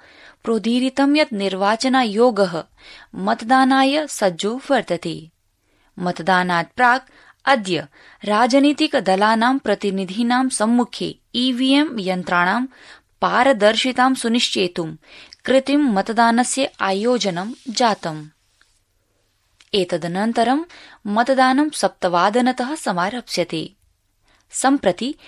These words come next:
छत्तीसगढ़े द्वितीयचरणस्य अन्तिमचरणस्य च मतदानाय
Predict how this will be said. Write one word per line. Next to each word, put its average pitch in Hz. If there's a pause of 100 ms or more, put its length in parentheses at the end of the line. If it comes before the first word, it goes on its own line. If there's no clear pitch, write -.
(320)
छत्तीसगढ़े 240 (300)
द्वितीयचरणस्य 214 (380)
अन्तिमचरणस्य 262
च - (600)
मतदानाय 196